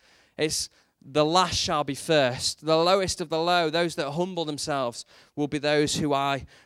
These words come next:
will honor. And Jesus came, of course, to serve, and he served by laying his life down for us. And that's the model, that's, that's our default position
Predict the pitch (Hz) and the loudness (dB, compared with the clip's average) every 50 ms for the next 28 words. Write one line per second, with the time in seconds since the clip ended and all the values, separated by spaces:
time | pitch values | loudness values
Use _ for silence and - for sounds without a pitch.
0 | _ - 131 139 139 135 131 131 123 - _ _ _ _ _ _ - - 160 165 | _ -4 2 4 4 4 4 2 0 -2 _ _ _ _ _ _ 0 4 4 4
1 | 156 139 107 90 - - - _ _ _ _ _ _ _ _ _ _ _ - - | 4 2 -2 -4 -8 -18 -20 _ _ _ _ _ _ _ _ _ _ _ -20 -14
2 | - - 147 143 131 - - 196 226 233 208 196 - - - - 147 139 143 143 | -6 -4 -4 -2 -2 -2 -2 -2 -2 -2 -2 -2 -4 -4 -4 -2 0 0 0 0
3 | 139 - - 156 143 135 - - 151 - - - - 143 120 123 127 143 160 156 | -2 -2 -2 -2 -2 -2 -4 -4 -4 -2 0 0 2 4 4 4 4 4 2 2
4 | - - 160 151 160 180 175 - - - 147 143 143 139 - - 135 135 139 143 | 0 -4 -2 -2 -2 -2 -2 -4 -4 -2 0 0 0 0 -2 -2 -2 -2 0 0
5 | 147 151 156 156 160 165 135 170 185 208 247 262 - - 226 196 175 156 139 - | 0 0 -2 -2 -4 -4 -4 -2 0 0 0 0 0 0 2 2 2 2 0 0
6 | - 156 135 120 101 98 - - - - - _ _ - - - _ - - 185 | 2 2 2 2 2 0 -6 -8 -8 -10 -14 _ _ -20 -20 -20 _ -6 -6 -4
7 | 202 214 208 190 - - 214 202 202 208 208 214 214 226 226 208 175 147 143 165 | -2 -4 -4 -4 -4 -4 -4 -4 -4 -4 0 4 4 4 4 4 2 2 4 2
8 | 156 117 - - - - - - - _ - 165 127 160 185 190 180 - 202 180 | 0 0 -2 -6 -8 -8 -12 -20 -20 _ -6 -6 -4 -2 -2 -2 0 2 2 2
9 | 170 139 - 208 208 185 - 202 185 175 - 165 160 147 190 208 - - 156 123 | 2 2 0 -2 -2 -2 0 0 0 0 -2 -4 -6 -4 -4 -4 -4 -4 -6 -6
10 | 120 139 | -6 -6